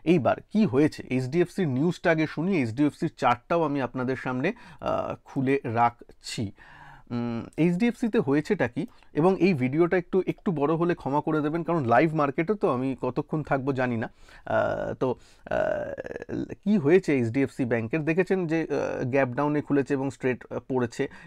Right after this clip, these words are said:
একটু, একটু গ্রিন শুট দেখা দিলেই আবার সেলিং এসেছে এটসেট্রা। হয়েছেটা কি? ওরা একটা ইনভেস্টর মিট টাইপের বা একটা এই করেছিল, মানে আলাপ আলোচনা যে ইনভেস্টরদের সাথে করে, বড় বড় ইনভেস্টরদের সাথে। তো সেখানে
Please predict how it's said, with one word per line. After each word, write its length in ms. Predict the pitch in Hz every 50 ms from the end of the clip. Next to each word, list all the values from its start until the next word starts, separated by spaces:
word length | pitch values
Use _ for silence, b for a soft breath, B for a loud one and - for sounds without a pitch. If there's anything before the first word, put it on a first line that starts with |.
| B
একটু, 300 | - - 123 - _ 160 165 -
একটু 280 | 143 - _ - 147
গ্রিন 300 | 131 117 131 135 143 139
শুট 300 | - - - 147 - 151
দেখা 360 | 139 123 123 117 - 143 131
দিলেই 340 | 123 113 131 139 151 156 147 -
আবার 240 | - 117 117 143 147
সেলিং 400 | 139 - - 135 127 131 139 135
এসেছে 340 | 123 117 - 123 - - 160
এটসেট্রা। 420 | - - - 120 107 - 131 135 - B B B B B B B B
হয়েছেটা 380 | - 160 185 - 240 214 202 160
কি? 180 | - 165 190
ওরা 180 | 185 143 135 139
একটা 180 | 139 - - 175
ইনভেস্টর 720 | 156 - 131 123 127 123 120 147 147 - - 156 151 147 143
মিট 360 | 135 127 143 160 165 - - -
টাইপের 380 | 143 131 127 120 - 135 131
বা 240 | 127 131 131 131 120 - -
একটা 420 | 117 - - 123 123 120 117 117
এই 220 | 98 - 123 117 113
করেছিল, 480 | - 123 123 120 113 - 143 185 359
মানে 380 | 381 330 165 139 131 120 117 - -
আলাপ 400 | - - - 117 117 120 117 123
আলোচনা 380 | 113 110 110 - 117 110 110 107
যে 120 | 107 113
ইনভেস্টরদের 540 | 110 107 104 110 - - 110 107 113 117 107
সাথে 260 | - - 113 113 113
করে, 260 | - 160 165 143 113
বড় 220 | 117 117 113 110 107
বড় 200 | 107 107 107 107
ইনভেস্টরদের 540 | 104 104 107 110 - - 117 98 - - - -
সাথে। 180 | - - - - b b b b b b b b b b b
তো 100 | 143 147
সেখানে 460 | - - 160 - - 262 208 131